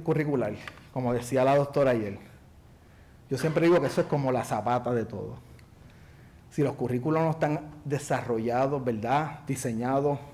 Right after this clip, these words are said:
para la modalidad en línea, podemos tener un problema en el camino.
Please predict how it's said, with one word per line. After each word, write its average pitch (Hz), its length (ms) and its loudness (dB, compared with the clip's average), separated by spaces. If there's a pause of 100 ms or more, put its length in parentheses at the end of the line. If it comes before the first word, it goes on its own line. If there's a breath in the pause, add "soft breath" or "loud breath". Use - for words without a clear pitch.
(100)
para 127 160 2
la 113 80 0
modalidad 127 500 0
en 160 140 0
línea, 202 440 0 (380 loud breath)
podemos 123 340 0
tener 131 220 2
un 127 100 -2
problema 117 340 0
en 117 40 -2
el 110 140 -6
camino. 101 460 -8